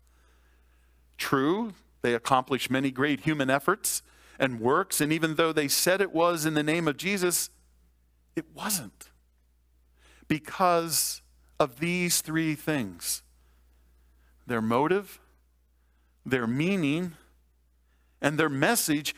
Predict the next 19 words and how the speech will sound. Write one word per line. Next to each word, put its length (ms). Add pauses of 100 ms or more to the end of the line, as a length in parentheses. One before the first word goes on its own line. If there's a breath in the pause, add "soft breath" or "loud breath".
(140 loud breath)
is 240
of 120
themselves, 760
not 240
of 160
God 500 (260 soft breath)
in 180
Jesus 360
Christ. 640 (1160 soft breath)
This 220
is 120
a 80
great 400
warning 480
about 320
missing 460
the 100
true 300
gospel 540